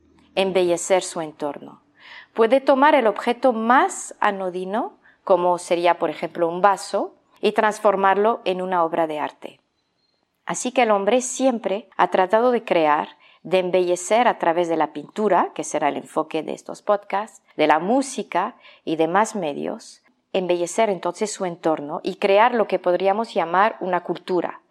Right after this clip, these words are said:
La cultura es una noción que es exclusiva al hombre. El origen del arte, rápidamente. Para poner las cosas en contexto,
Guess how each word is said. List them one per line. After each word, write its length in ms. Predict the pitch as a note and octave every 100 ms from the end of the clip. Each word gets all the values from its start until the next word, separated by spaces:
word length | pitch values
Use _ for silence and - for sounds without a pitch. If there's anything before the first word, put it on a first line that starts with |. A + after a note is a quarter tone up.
| - - -
La 160 | F3 F3
cultura 520 | G3 - C4 C4 C#4
es 240 | G3+ -
una 200 | G3+ F3+
noción 540 | E3+ E3 - F3+ F#3 - - - -
que 160 | F3+
es 180 | F#3 F3+ -
exclusiva 920 | F#3 - - F3 E3 - F#3 E3+ - -
al 200 | E3 D#3
hombre. 400 | D3+ - - _ _ _ _ _ _ _ _ -
El 160 | G#3+
origen 360 | A#3+ C4+ D4 D#4
del 180 | G3+ E3
arte, 440 | D#3+ - - - -
rápidamente. 1080 | F3 F#3 F3+ E3 D#3+ D#3+ D#3+ A#3 C#4+ - _ -
Para 200 | C#4 D4+
poner 220 | D4 D#4
las 180 | A#3+ -
cosas 320 | A#3+ B3+ B3
en 140 | G#3
contexto, 840 | G3 F#3 G#3+ G3 - - A#3+ A4